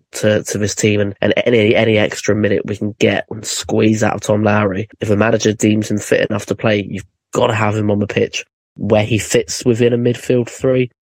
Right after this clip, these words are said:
I think Joe Morrell is one of the first names on the team sheet at the moment. If you've got Joe Morrell and therefore Tom Lowry, you need someone, I think, a bit more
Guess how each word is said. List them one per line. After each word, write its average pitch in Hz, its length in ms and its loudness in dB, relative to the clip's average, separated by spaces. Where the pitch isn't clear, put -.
I - 60 -6
think 107 240 -4
Joe 107 160 2
Morrell 101 460 2
is 98 180 -2
one 104 160 0
of 104 120 -4
the 104 280 -2
first 104 300 0
names 101 240 0
on 101 80 -2
the 92 60 -6
team 104 200 0
sheet 98 200 0
at - 100 -2
the 107 80 0
moment. 104 340 2
If 110 160 -2
you've 101 100 -4
got - 160 2
Joe 104 240 2
Morrell 104 340 4
and 101 120 0
therefore 107 400 2
Tom 104 260 0
Lowry, 107 380 2
you 107 40 -2
need 104 200 -2
someone, 104 320 0
I 104 60 -2
think, 104 280 -2
a 104 60 -2
bit 107 200 0
more 104 440 2